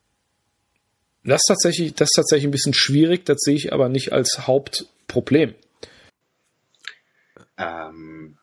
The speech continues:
Speaker 2: da würde ich jetzt dir nicht unbedingt widersprechen, Christoph, aber kurz, äh, sehr aktuelle Beispiele von meiner Seite nehmen. Also ich kann sagen, so in Plattenkritiken von Bands, die ich gut finde,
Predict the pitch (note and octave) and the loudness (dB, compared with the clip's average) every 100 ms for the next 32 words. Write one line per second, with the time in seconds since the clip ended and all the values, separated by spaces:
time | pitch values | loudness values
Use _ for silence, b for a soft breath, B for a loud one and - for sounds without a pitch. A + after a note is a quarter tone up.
0 | _ B B - F#2 G#2 C#3 C#3 F#2+ F2 | _ B B 0 2 4 4 0 -4 -16
1 | F2+ F2+ F#2 A2 D3 F3 D3 D#3 - - | -20 -16 -2 2 4 2 0 -2 -4 -12
2 | _ _ _ - G#2+ G#2+ G#2+ G#2 - B2 | _ _ _ -2 2 2 2 0 -2 -2
3 | A2 G2 F#2+ F2+ F2+ E2+ D#2 - - - | -2 -4 -6 -6 -8 -6 -6 -8 -10 -4
4 | F3+ F#3+ E3 F3+ - F#3+ F#3+ F#3+ G3+ _ | 0 0 -2 -4 0 0 0 -2 -4 _
5 | b b b b b - G#2 A2+ G#2+ - | b b b b b 0 2 4 2 2
6 | C3 - - G2+ G2 G2+ G2 G2 F2+ A2+ | -4 -4 -2 2 2 0 -4 -6 2 2
7 | G#2+ A2+ - F#2+ G2 F2+ B2 D3 D3+ C3+ | 2 -2 -6 -2 0 2 2 0 -4 -6
8 | - F#2+ F2 A#2+ C#3 C#3 D3 D3+ D3+ E3 | -6 -6 -2 -2 0 -2 -2 -2 -4 -4
9 | - G#2 G#2 G#2 - C#3 C#3+ C#3+ B2+ A2 | -4 -4 -4 -8 -2 0 2 0 -2 -6
10 | G#2+ b b b C#3 E3+ E3+ C#3+ C#3 D#3+ | -10 b b b -2 0 0 -2 0 -4
11 | C3+ A#2+ G#2+ A2 C#3 - G2 - D3 D3+ | -2 -4 2 2 2 -4 -6 -4 -6 -2
12 | - C3+ | -2 -2